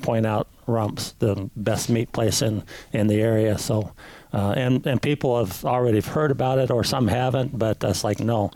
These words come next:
if you want your meats, this is the spot. So, uh, we're very, very much pleased that Bob was, took that initiative and, and came into downtown to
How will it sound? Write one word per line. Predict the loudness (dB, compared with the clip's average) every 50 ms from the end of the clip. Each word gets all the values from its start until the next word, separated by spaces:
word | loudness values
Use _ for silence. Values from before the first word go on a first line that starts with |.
| -12 -20 -20 -16 -6
if | -6 -4 -2 0
you | 0 2
want | 2 2 0 0 0
your | 0 2
meats, | 2 2 2 0 -2 -4 -4
this | -2 0 0 0 2 2
is | 0 0 2
the | 0
spot. | -2 -2 -2 0 0 0 -2 -2 -4
So, | -4 -2 0 -2 -2 -4 -12 -20 -20 -18 -14 -6 -2
uh, | 0 2
we're | 4 4 4 2 2
very, | 2 2 2 2 4 4 4 2 2
very | 0 0 0 2 2 4
much | 2 2 0 0 -2 -6 -6 -10 -8
pleased | -6 -2 0 2 2 2 2
that | 2 0 0 0
Bob | 0 0 0 2 2
was, | 2 2 2 0 -4
took | -4 -4 -4 -2
that | 0 -2 0 0
initiative | 0 2 0 0 0 0 0 2 2 2 2 2
and, | 0 0 0 -2 -6 -10 -20 -16 -6 -4
and | -4 -2
came | -2 0 0 2 2
into | 2 2 0 0
downtown | 0 2 0 0 0 0 -2 0 0 0 0
to | 0 -2